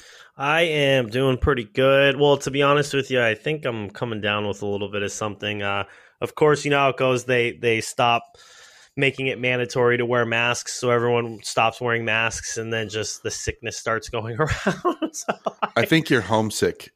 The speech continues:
Speaker 2: I think that's
Speaker 1: Yeah,
Speaker 2: what it
Speaker 1: yeah.
Speaker 2: is.
Speaker 1: <laughs>
Speaker 2: Symptoms being, you know, stiffly
Speaker 1: Ocean
Speaker 2: nosed
Speaker 1: sick.
Speaker 2: and needed, needing to get in the water. You're just
Speaker 1: Yes,
Speaker 2: homesick.
Speaker 1: yes.
Speaker 2: Needing, you're missing Lake Travis. That's what you,
Speaker 1: <laughs>
Speaker 2: that's what it is. You know,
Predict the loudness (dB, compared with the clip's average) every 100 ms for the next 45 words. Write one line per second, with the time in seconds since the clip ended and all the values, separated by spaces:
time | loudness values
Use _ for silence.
0 | -4 -2 2 4 4 2 2 2 2 2
1 | -4 -4 -4 -4 -6 -6 -8 -6 -4 0
2 | 0 2 0 0 0 2 4 2 -4 -10
3 | -20 -20 _ _ _ _ _ -2 2 4
4 | 2 -2 -12 0 2 4 6 6 6 6
5 | 4 0 2 2 0 -4 -8 _ _ _
6 | _ _ _ 2 4 4 2 0 2 2
7 | 0 0 0 0 -2 -2 0 0 -2 -6
8 | -12 -12 -8 -4 -2 -2 -4 -8 -6 2
9 | 4 4 2 2 2 2 2 0 2 2
10 | 2 0 0 -6 -10 -8 -6 -4 -4 -2
11 | 0 0 -4 -8 -4 0 2 2 -2 -6
12 | -10 -14 -14 -10 -10